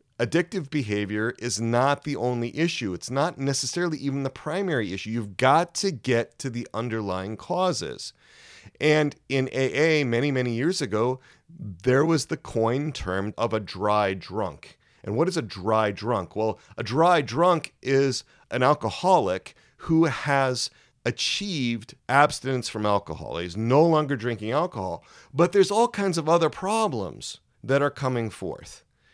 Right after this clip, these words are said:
In fact, there have been times where I have heard family members of individuals who had given up drinking alcohol, but were still so plagued by their difficulties that they actually wanted them to continue drinking.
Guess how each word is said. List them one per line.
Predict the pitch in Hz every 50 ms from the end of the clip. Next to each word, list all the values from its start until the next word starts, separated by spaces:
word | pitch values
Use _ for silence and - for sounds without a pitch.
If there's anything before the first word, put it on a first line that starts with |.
| _
In | - 120
fact, | - - 190 196 196 180 -
there | - 214 233
have | 233 185
been | 156 135
times | 120 - 135 135 135 127 110
where | 110 107 120
I | 147 170
have | 170 156 -
heard | 110 113 117 120 117 107 -
family | - 120 127 147 160 151 127
members | 113 110 110 107 107 110 110 - - - _ _ _ _ -
of | - 107 113 113 107 117 - _ _ _ _ _ -
individuals | - 135 123 120 110 113 135 135 139 143 120 113 113 113 - - -
who | - 113 110 107 107 104 104 _ _ _ -
had | 98 101 92 80
given | - 143 165 165 180 175
up | 180 175 -
drinking | - 139 143 139 135 - 127 117
alcohol, | 117 117 117 113 - 92 80 80 60 67 78 80 - _ _ _ _
but | - 127 127
were | 120 123 127 123
still | - - - - - - - 165 180 185 185 170
so | - - - 156 143 147 147
plagued | 143 - - - 127 131 135 127 117 98 - -
by | 110 104 95
their | 101 98
difficulties | 92 143 147 - 147 - - 104 98 - 104 101 101 98 - - - - - -
that | 143 139 -
they | - - -
actually | 214 196 - - 170 147
wanted | 143 143 139 135 120 117
them | 120 120
to | 113 -
continue | - - - - 117 113 104 90
drinking. | - 98 95 95 85 - - - -